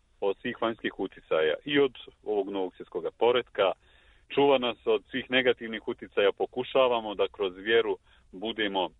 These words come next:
jedna čvrsta zajednica, da u toj čvrstoj zajednici čuvamo jednu stabilnu porodicu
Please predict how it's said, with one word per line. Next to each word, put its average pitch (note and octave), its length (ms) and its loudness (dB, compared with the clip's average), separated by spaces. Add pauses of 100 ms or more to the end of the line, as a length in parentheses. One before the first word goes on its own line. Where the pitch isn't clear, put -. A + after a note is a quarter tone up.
(280)
jedna G2 300 0
čvrsta A#2+ 640 -2
zajednica, A2+ 580 0
da F2 100 -4
u F2 60 -8
toj G2 160 -10
čvrstoj A#2+ 460 -6
zajednici G2 520 0
čuvamo F#2 400 -4
jednu F2+ 280 -8
stabilnu F#2+ 420 -2
porodicu G#2 680 -2